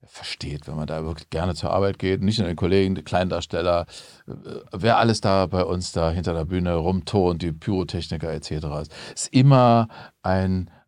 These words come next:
ein angenehmes Wort. Wir wünschen uns immer toi, toi, toi, immer noch. Wir, äh, was, was neu war in diesem Jahr, das haben so die Schauspieler, die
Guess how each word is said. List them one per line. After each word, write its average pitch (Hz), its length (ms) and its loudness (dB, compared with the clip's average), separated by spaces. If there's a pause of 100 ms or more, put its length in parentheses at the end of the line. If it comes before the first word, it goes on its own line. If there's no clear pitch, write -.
ein 98 220 2
angenehmes 101 680 4
Wort. 95 400 4
Wir 90 140 0
wünschen 101 280 -2
uns 92 240 -6
immer 92 200 -2
toi, 98 160 -2
toi, 95 160 0
toi, 90 360 -2
immer 92 300 -2
noch. 90 260 -6
Wir, 92 180 0 (360)
äh, 87 140 -6
was, 95 240 -8
was 92 180 -8
neu 110 240 6
war 135 160 4
in 127 80 0
diesem 127 260 0
Jahr, 120 220 4
das 110 340 -4
haben 104 240 -4
so 107 200 -6
die 98 340 -16
Schauspieler, 107 540 -2
die 95 240 -2